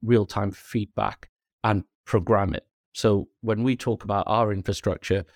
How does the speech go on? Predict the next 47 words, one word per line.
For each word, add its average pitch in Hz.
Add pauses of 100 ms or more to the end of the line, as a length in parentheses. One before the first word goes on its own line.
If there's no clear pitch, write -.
(300)
we 117
call 104
it -
digital 101
programmable 98
infrastructure. - (380)
So 107
you 104
can 107
either 104
lay 113
a 107
fiber -
cable 101 (280)
and 104
connect -
point 101
A 101
to -
point 95
B, 110 (380)
or 113
you 101
can -
put -
software 104
on 101
it 131 (480)
and 101
start -
learning 104
more 92
things 98
about 95
what -
the -
fiber 98
can 95
do. 92
For 104
example, 98
now 101
fiber's 101
going 98
through 98
water 110
networks. 127